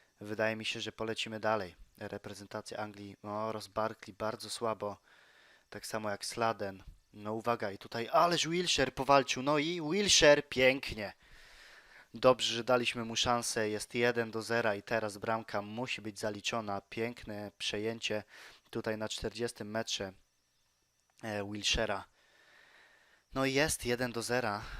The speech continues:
e, nasz upragniony gol, może być więcej. Shawcross poprzeczka i Smalling już z najbliższej odległości. Pięknie, dwa do zera. Tak więc już spokojnie możemy doprowadzić, e, to zwycięstwo do końca. Barkley.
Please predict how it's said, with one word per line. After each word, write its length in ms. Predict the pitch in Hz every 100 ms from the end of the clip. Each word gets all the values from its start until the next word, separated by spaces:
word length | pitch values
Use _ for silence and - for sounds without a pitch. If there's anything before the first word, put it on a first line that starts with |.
| 117
e, 520 | 107 104 107 104 107
nasz 260 | 107 113 -
upragniony 520 | - 110 107 117 113
gol, 220 | 113 110
może 260 | 101 107 113
być 140 | 110
więcej. 380 | - 123 - 107
Shawcross 440 | - 170 - 175
poprzeczka 560 | - 165 - 185 - 139
i 80 | 123
Smalling 500 | - 123 143 139 113
już 180 | 131 117
z 40 |
najbliższej 640 | 110 107 107 123 - 107
odległości. 800 | 113 107 101 104 113 - 110 101 - - - - -
Pięknie, 480 | - 113 120 - 98 - -
dwa 260 | 107 107 113
do 120 | 107
zera. 380 | 104 110 98 - _ _ _ _ _ _ _ _ _ _ _ _ _ _ _ _ _ _ _ _ _ _ _ _ _ _
Tak 180 | - 104
więc 160 | 104 113
już 140 | 113
spokojnie 480 | - 113 120 113 110
możemy 340 | 104 107 104
doprowadzić, 800 | 101 110 117 110 107 104 - -
e, 160 | 110 104
to 160 | 113
zwycięstwo 500 | 104 107 - 110 -
do 100 | 107
końca. 400 | - 113 110 98 -
Barkley. 640 | 120 107 113 113 110 98